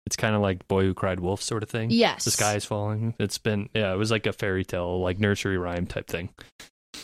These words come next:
Speaker 2: Does he play baseball
Speaker 1: Yeah.
Speaker 2: in that movie? Okay,
Speaker 1: Yep.
Speaker 2: that's what I remember is the baseball part. But, okay,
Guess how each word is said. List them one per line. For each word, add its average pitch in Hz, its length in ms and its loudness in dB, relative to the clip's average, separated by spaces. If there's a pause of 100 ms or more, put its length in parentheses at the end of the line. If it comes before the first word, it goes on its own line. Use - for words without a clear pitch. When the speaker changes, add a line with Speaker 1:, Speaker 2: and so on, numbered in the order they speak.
(180)
Speaker 2:
Does 320 200 4
he 494 180 0
play 427 220 6 (100)
baseball 170 840 2
Speaker 1:
Yeah. - 140 4
Speaker 2:
in 185 80 4
that 175 180 2
movie? 175 300 2
Okay, 170 200 -2
Speaker 1:
Yep. 156 60 0
Speaker 2:
that's 180 220 4
what 233 100 4
I 190 120 6
remember 147 520 0
is - 180 -4
the - 100 -6
baseball - 400 -8
part. - 220 -8 (120)
But, - 160 -2 (140)
okay, 233 360 2